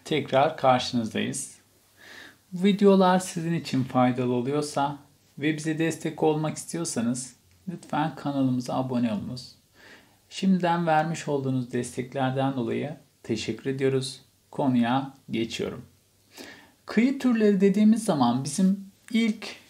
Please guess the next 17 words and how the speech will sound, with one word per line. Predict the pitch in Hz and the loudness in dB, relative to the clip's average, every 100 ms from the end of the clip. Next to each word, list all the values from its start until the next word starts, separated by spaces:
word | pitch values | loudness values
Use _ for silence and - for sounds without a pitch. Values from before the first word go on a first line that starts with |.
| - | -6
karşımıza | 123 123 117 123 120 170 226 - _ - | 0 0 0 -2 0 0 -2 -6 _ -10
kıyı | - 226 208 | -2 0 2
çizgisi | - 139 117 117 - 104 95 - - | 2 0 -2 -4 -2 -2 -2 -6 -2
gelecek. | 110 107 110 - | 0 0 -2 -4
Kıyı | - 262 269 | -2 0 2
çizgisine, | 214 165 156 - 135 131 - - - - - - | 0 0 -4 0 2 2 -2 -18 -20 -20 -12 0
e, | 123 123 127 | 2 2 2
bu, | 196 196 - | 2 0 -2
burası | 262 311 196 147 151 - - | 0 2 4 4 2 0 0
kara, | 147 120 123 - - - | 4 6 4 2 -8 -2
deniz. | 151 151 131 117 - - - | 4 6 6 4 -2 -18 0
Deniz | 147 202 247 269 | 6 8 8 6
ve | 262 247 | 2 2
karayı | - 208 202 214 196 | 4 6 8 8 8
birbirinden | 196 180 190 190 196 202 226 254 - | 6 6 4 6 8 8 6 2 0
ayıran | 147 127 110 107 | 2 4 4 2
çizgiye | - 196 196 190 190 190 233 | 0 2 2 2 4 4 2